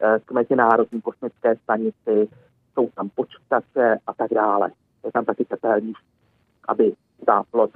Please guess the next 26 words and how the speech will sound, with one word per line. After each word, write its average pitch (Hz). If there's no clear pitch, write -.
přežila 110
návrat 104
do 110
atmosféry. 101
No 220
a 202
právě 139
pod -
touhle 139
návratovou 117
kabinou 160
je 202
druhá 110
část 139
kosmické 165
lodi 175
Crew 185
Dragon, 196
do 156
které 156
kosmonauti 135
nemají 107
přístup. -
Je 151
to 170
jakýsi, 160